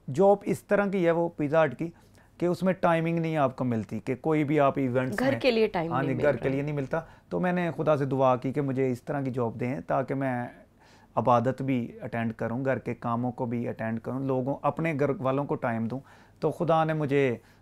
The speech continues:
Speaker 1: सरकारी जॉब दी। फिर खुदा ने मुझे बताया कि आपने इसके साथ खिदमत भी करनी है, यानी ये सारा कुछ खुदा की तरफ से है।
Speaker 2: यानी
Speaker 1: इन-
Speaker 2: आपने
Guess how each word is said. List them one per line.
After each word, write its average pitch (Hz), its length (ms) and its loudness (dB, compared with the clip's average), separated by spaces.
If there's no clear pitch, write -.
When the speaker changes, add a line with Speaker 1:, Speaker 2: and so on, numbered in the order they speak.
Speaker 1:
सरकारी 120 500 0
जॉब 107 260 -2
दी। 110 200 -8
फिर 151 160 0
खुदा 135 440 2
ने 135 100 0
मुझे 123 600 -2
बताया 123 440 2
कि 131 160 -4
आपने 123 420 0
इसके 123 240 -6
साथ 113 200 -6
खिदमत 107 400 -10
भी 104 160 -10
करनी 95 280 -12
है, 98 60 -16
यानी 190 160 2
ये 208 240 2
सारा 226 260 8
कुछ 220 200 0
खुदा 147 280 4
की 117 120 -4
तरफ 110 240 -6
से - 140 -16
है। 117 120 -18
Speaker 2:
यानी 185 160 4
Speaker 1:
इन- 220 100 0
Speaker 2:
आपने 208 320 -2